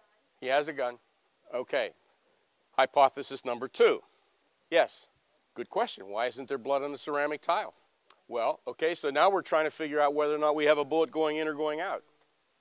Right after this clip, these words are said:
Right? That's another question. What's the fir-, yes, Aaron? Okay, the question is, can you tell where this person was standing when they shot through the window? First thing we need to know is, did the bullet go in or out?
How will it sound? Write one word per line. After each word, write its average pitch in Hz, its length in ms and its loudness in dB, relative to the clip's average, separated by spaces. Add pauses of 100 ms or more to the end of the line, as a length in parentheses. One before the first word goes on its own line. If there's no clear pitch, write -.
(260)
Right? 151 220 -6 (800)
That's - 160 -14
another 170 180 -8
question. 104 340 -12 (420)
What's - 200 -6
the 220 100 0
fir-, - 220 -4 (100)
yes, - 300 -4
Aaron? 147 260 -6 (520)
Okay, - 320 -6
the 120 80 -16
question 196 400 -2
is, 151 260 -2
can 147 160 -6
you 147 120 -8
tell 160 460 4 (680)
where 147 260 2
this 170 140 -4
person 156 400 -4
was 135 100 -4
standing 127 560 -2 (440)
when 127 140 -8
they 123 120 -6
shot 143 320 0
through 135 80 -12
the 131 100 -8
window? 127 340 -8 (120)
First 202 180 -2
thing 156 160 -2
we 139 140 -2
need 135 100 -2
to 131 60 -2
know 127 180 -2
is, 113 80 -6
did 120 160 -8
the 113 80 -6
bullet 120 260 -2
go 107 140 -4
in 120 160 -4
or 110 120 0
out? 120 220 2